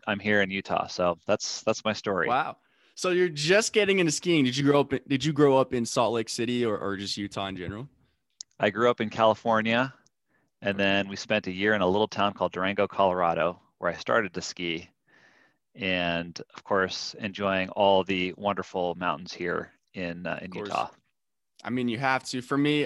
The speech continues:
Speaker 2: I, I grew up in Utah County, and I haven't been on a mountain skiing or snowboarding ever. I think once. And so I get a lot of heat from it, from friends I have that ski every season.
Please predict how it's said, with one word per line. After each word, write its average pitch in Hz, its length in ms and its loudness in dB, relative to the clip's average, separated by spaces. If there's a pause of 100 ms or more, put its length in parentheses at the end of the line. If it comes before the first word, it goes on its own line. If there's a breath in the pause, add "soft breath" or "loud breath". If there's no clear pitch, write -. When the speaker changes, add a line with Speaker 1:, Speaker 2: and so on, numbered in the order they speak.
Speaker 2:
I, 131 220 0
I 127 80 -2
grew 131 240 -2
up 131 180 -2
in 110 400 -4 (220)
Utah 113 360 -2
County, 98 600 -8 (140)
and 85 520 -8 (880)
I 117 160 2
haven't 110 720 -4 (120)
been 107 240 -4
on 95 280 -6
a - 20 -10
mountain 92 580 -6
skiing 113 440 -6
or 104 40 -6
snowboarding 104 680 -4 (720)
ever. 101 420 -4 (200)
I 131 100 0
think 165 220 0
once. 110 560 -4
And 120 140 -4
so 123 180 0
I 120 100 4
get 139 180 2
a 139 40 4
lot 127 120 4
of 107 80 -6
heat 123 240 -4
from 98 260 -6
it, 85 140 -10 (340)
from 101 200 -10
friends 104 280 -4
I 101 100 0
have 98 220 -2
that 95 160 -4
ski 104 340 -6
every 98 180 -4
season. 101 400 -8